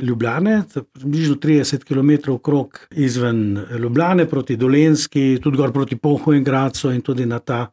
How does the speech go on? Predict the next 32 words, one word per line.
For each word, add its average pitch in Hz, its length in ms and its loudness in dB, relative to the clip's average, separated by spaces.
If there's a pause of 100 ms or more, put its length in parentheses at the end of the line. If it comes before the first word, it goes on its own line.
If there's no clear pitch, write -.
notranjski 123 680 0
konec. 196 560 0 (240)
Našel 160 260 0
sem 147 140 -4
kar 151 160 0
nekaj 151 240 2
zanimivih 139 600 2 (120)
lokacij, 147 640 0
ampak 135 320 -2
najbolj 202 480 2
me 151 120 4
je 143 40 -10
pa 139 120 -4
prepričala 147 680 -2
ta 156 200 -2
stara 151 320 -2
kmečka 139 400 -2
hiša 139 400 -2
Prnacet, 120 640 -6
ki - 100 -20
se - 140 -10
imenuje 113 480 -4 (180)
v 131 100 0
Logatcu, 143 640 0 (580)
iz 131 140 2
večjih 160 540 2 (200)
razlogov. 156 720 0 (180)
Gre 156 140 4
za 131 120 2
tipično 123 800 -2
notranjsko 113 1080 -2
kmečko 117 440 -8